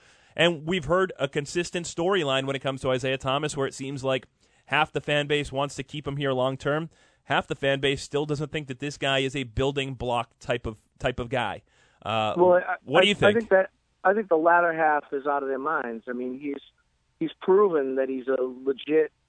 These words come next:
Speaker 2: N B A all-star. He is a guy you can build a team around. Um, you know, you heard LeBron James's comment the other day, like, you know,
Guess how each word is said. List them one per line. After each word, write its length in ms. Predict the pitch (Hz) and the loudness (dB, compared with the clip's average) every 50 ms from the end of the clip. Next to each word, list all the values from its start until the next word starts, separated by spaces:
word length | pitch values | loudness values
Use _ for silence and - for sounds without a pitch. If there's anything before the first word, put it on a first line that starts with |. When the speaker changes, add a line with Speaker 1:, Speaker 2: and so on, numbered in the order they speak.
| _ - | _ -6
Speaker 2:
N 160 | 143 143 147 | -4 -4 -2
B 160 | 139 139 135 139 | -2 0 0 2
A 260 | 135 131 127 127 127 135 | 2 4 4 2 2 2
all-star. 680 | 135 139 143 143 139 - - 131 127 131 135 151 - - _ _ _ _ _ _ _ _ | 4 6 6 6 4 2 0 2 4 4 4 2 0 -4 _ _ _ _ _ _ _ _
He 180 | - 151 151 170 | -8 -2 2 2
is 180 | 196 202 180 | 2 4 2
a 60 | 190 | 2
guy 220 | 147 151 143 139 139 | 2 4 4 6 4
you 120 | 135 135 | 2 0
can 160 | 127 - 135 | -2 -4 -2
build 240 | 131 139 135 131 123 | 0 0 0 0 -2
a 140 | 123 - - | -6 -10 -8
team 180 | 151 139 127 127 | -6 -4 -2 -2
around. 420 | 123 127 123 123 123 127 135 135 - _ _ _ _ _ _ _ | -2 -2 0 0 0 -2 -4 -6 -10 _ _ _ _ _ _ _
Um, 380 | 143 135 135 131 131 135 135 131 - _ | -4 -2 0 0 0 -2 -4 -8 -8 _
you 100 | 156 151 | -2 0
know, 80 | 143 135 | 0 2
you 160 | 135 143 143 | 2 2 4
heard 180 | 160 170 165 | 4 4 4
LeBron 480 | 156 156 143 147 147 147 143 139 131 123 | 4 2 4 4 4 4 4 2 0 -2
James's 340 | - 156 175 190 165 147 131 - | -2 0 0 0 -2 -4 -6 -2
comment 380 | - 139 131 131 131 127 127 127 - - | 0 0 0 2 0 -2 -2 -4 -4 0
the 120 | 135 135 | 2 2
other 120 | 127 127 120 | 2 2 2
day, 280 | 131 151 180 175 160 | 2 4 4 4 4
like, 240 | 135 127 123 120 - _ _ | 2 2 0 0 -2 _ _
you 60 | 131 | -6
know, 160 | 127 123 123 | -6 -4 -6